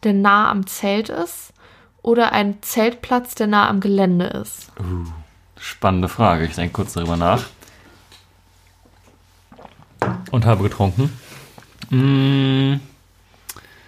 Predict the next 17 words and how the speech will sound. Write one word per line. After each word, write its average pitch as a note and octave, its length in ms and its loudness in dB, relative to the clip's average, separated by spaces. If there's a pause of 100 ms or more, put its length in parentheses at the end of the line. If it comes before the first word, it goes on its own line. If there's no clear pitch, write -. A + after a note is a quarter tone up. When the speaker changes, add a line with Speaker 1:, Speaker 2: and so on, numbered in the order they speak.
(1800)
Speaker 2:
Uff. - 380 -8
<laughs> D#3 1040 0 (380)
Ich A2+ 140 0
glaube, B2+ 200 4
ich B2 100 -6
würde C3 160 2
den A#2 80 4
Parkplatz D#3 440 -2
nehmen. F#2 440 -2 (1800)
Einfach A2+ 400 -2
weil A2+ 300 4
ich G#2+ 160 -4
glaube, A2+ 320 2
den G2+ 760 0 (220)
körperlichen A#2 560 0
Aufwand A2+ 840 0
des - 420 -2